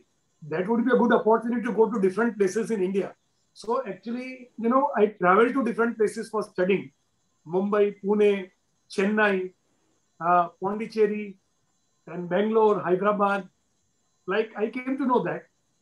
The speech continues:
because I'm a commerce student, there is only one university in India, Osmania University, which allows a commerce student to go into masters in mathematics directly. Other universities don't allow. So I said, "Okay, that is a great opportunity to go to Hyderabad,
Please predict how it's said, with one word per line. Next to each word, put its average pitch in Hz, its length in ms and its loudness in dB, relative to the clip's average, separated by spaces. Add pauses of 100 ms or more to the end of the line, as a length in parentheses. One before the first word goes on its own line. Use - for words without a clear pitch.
(120)
because 226 220 2
I'm 247 160 2
a 254 100 -6
commerce 214 340 0
student, 196 360 -4 (460)
there 214 160 -4
is 233 80 -8
only 254 200 0
one 226 280 2
university 240 500 2
in 208 80 -2
India, 208 220 0
Osmania 208 580 0
University, 190 600 -4 (320)
which 233 320 -4
allows 214 320 4
a 240 180 -2
commerce 226 360 4
student 208 400 -2 (340)
to 226 80 -6
go 202 260 0
into 262 500 -4 (120)
masters 190 560 -2
in 247 120 -6
mathematics 196 680 -4 (260)
directly. 185 460 0 (440)
Other 226 200 0
universities 240 400 -8
don't 226 180 0
allow. - 220 -6 (480)
So 208 160 -6
I 226 60 0
said, 233 180 0
"Okay, 214 220 2
that 190 180 0
is 220 120 2
a 220 60 4
great 202 220 2
opportunity 214 420 -4
to 220 60 -6
go 208 140 2
to 214 100 -2
Hyderabad, 208 460 -4